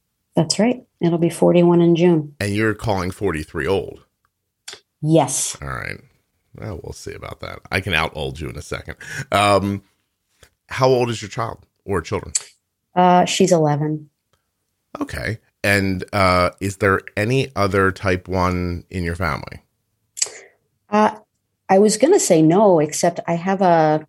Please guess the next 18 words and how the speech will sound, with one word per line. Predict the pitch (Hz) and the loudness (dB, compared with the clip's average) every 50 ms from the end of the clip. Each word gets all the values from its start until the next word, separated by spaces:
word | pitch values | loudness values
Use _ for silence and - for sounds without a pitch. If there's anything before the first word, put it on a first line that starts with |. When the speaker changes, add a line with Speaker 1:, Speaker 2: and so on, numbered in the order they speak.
| _ - | _ -12
Speaker 1:
a | 151 | -12
cousin | - - 208 208 208 208 202 180 | -10 -4 -2 -2 0 0 0 0
of | 160 156 | 0 0
my | 160 156 147 147 | -2 -2 -2 -2
mother's | 151 156 156 151 151 143 139 139 - 151 147 143 - | -2 -2 -2 -2 -2 0 0 0 -2 -2 -4 -6 -6
who | - 151 | -4 -4
died | 151 - 156 147 147 147 147 147 147 | -2 0 0 0 2 2 2 0 0
in | - 160 147 147 147 | 0 0 2 2 2
his | 139 143 | 0 -4
teenage | - - 156 143 139 135 135 135 135 | -4 -2 0 2 2 2 0 0 -4
years | - - - 123 143 147 - - - - _ | -4 -2 -2 -2 -4 -4 -8 -12 -14 -16 _
with | - - 151 143 143 | -6 -4 -4 -4 0
type | - 147 135 135 - | 2 2 2 2 2
one, | 139 139 135 139 | 2 2 4 4
and | 139 139 | 4 4
this | 143 139 139 - | 2 2 0 -2
was, | 139 131 - | -4 -4 -2
like, | - 135 143 - - - | 0 0 0 0 -2 -8